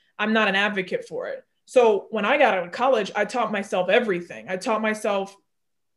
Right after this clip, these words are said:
social media, branding. Um,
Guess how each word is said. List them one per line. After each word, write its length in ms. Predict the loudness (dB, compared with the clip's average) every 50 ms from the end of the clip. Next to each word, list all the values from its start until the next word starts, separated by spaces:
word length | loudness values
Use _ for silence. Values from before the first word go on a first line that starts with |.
| _ _ _ -14
social 360 | -6 -4 -2 -2 0 0 2
media, 480 | 2 2 2 2 2 2 2 2 0 -2
branding. 840 | -6 -6 -2 0 2 2 2 2 2 0 -2 -4 -4 -6 -8 -14 -18 _ _ -20 -20 -20 _ _ -8
Um, 680 | -6 -4 -2 -2 -2 -2 -2 -2 -4 -6 -8 -12 -14